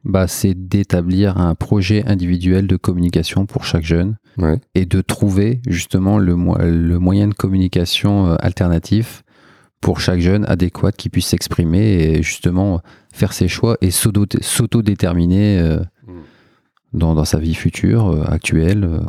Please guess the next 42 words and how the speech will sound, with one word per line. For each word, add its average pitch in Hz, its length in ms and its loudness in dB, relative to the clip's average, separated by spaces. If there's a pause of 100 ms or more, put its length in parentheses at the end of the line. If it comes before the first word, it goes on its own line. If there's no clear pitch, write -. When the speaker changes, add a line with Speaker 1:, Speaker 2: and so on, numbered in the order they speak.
Speaker 1:
au 95 80 0
passage, 87 520 0
euh, 82 180 -2 (340)
et 80 180 2
en 85 100 2
dehors. 80 400 -2 (160)
Speaker 2:
Et 101 160 2
vous 92 140 0
avez 104 140 2
parlé 110 220 0
du 107 140 -2
lien 95 140 2
avec 101 160 0
la 107 60 0
famille, 110 360 0
ça 117 140 -2
veut 95 60 0
dire 107 160 0
que, 95 280 0 (100)
à 113 100 -2
quel 131 200 -2
moment 120 380 2
les, 92 320 2
les 87 160 0
familles 95 340 -2
sont 85 280 -4
aussi, 98 380 -2
euh, 80 360 0 (540)
euh, 92 80 -2 (100)
investies 104 680 0
ou 107 140 2
en 92 80 0
tout 101 120 -4
cas, 110 120 -2
euh, 85 640 2
sensibilisées, 92 1040 0
intégrées 98 480 0
dans 95 80 0
le 82 60 0
projet, 107 320 0
puisque - 280 -4
je, 76 300 0